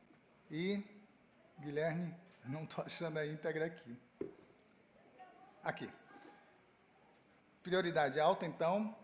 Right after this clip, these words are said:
e a íntegra do encaminhamento é: o projeto de lei, em cada caso específico, mas a íntegra mesmo, contraria a Lei Federal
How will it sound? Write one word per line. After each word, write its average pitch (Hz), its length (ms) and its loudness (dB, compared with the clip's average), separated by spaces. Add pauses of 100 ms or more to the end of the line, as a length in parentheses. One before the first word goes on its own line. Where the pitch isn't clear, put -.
e 180 160 4
a 180 80 6
íntegra 190 500 0
do 180 160 -2
encaminhamento 170 680 -2
é: 127 140 -2
o 180 80 -4
projeto 208 500 6
de 170 80 -4
lei, 190 400 2 (1300)
em 151 80 -8
cada 139 300 -2
caso 131 240 -4
específico, - 560 -4
mas 143 220 0
a 156 80 -2
íntegra 139 400 -4
mesmo, 180 300 -2
contraria 202 760 6
a - 20 4
Lei 170 160 2
Federal 165 800 2